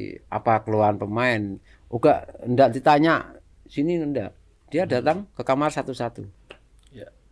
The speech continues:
Speaker 1: Itulah. Sama juga Pak Masku dulu kan juga gitu.
Speaker 2: Mm-mm.
Speaker 1: Datang ke kamar. "Pilih, Pak Mas gitu.
Speaker 2: Mm-mm.
Speaker 1: Ini masalahnya." "Mboten, Pak." "Ya wis, ganti kamar satunya lagi." Se-, pasti itu, Mas.
Speaker 2: Satu-satu kamar didatangi sama Pak Masku.
Speaker 1: Datangi.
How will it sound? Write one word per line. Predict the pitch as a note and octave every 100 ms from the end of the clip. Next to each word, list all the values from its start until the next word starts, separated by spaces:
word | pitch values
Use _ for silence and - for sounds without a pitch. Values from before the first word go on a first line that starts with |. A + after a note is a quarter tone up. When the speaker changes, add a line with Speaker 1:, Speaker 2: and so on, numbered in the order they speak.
| _ _
Speaker 1:
Itulah. | C3 A#2+ G2 E2 -
Sama | - D#3+ F3+
juga | A#2 G3
Pak | -
Masku | F#2 A2 C#3+
dulu | A#2 D3
kan | E3
juga | A#2+ A2
gitu. | C#3+ A#2+ F2 _
Speaker 2:
Mm-mm. | A2+ G#2+ G2 - _
Speaker 1:
Datang | - F2+ A2
ke | G#2
kamar. | G#2 G2+ F#2+ F#2 - _ _ _ _ _ _ _
"Pilih, | - D#3+ D3+ C#3+ C#3 C3+ D3 D3 _ _ _ _ _
Pak | -
Mas | C3 C#3+
gitu. | D3 G#2+ - _ _ -
Speaker 2:
Mm-mm. | G#2 F#2+
Speaker 1:
Ini | A2+
masalahnya." | A2+ A2+ A#2+ A#2+ B2+ A#2+ A#2 _ _ _ _ _
"Mboten, | G2+ A2+ A#2+
Pak." | A2 G#2+ -
"Ya | F2+
wis, | F#2 G2 G2 F#2 F2 - _ _ _
ganti | - F#2+ A2
kamar | G#2+ G2+ G#2+
satunya | G2 G2 G2+
lagi." | F#2+ F#2 F#2+
Se-, | - -
pasti | C3 C3+ B2
itu, | G#2+
Mas. | F#2 F#2 _ _ _
Speaker 2:
Satu-satu | - A#2+ C3 C#3+ B2 D3 D#3
kamar | C#3 C3+ D#3+
didatangi | A#2 G#2+ G#2 A2 B2
sama | A2 G2 G#2
Pak | G2+
Masku. | F#2+ F#2
Speaker 1:
Datangi. | F#2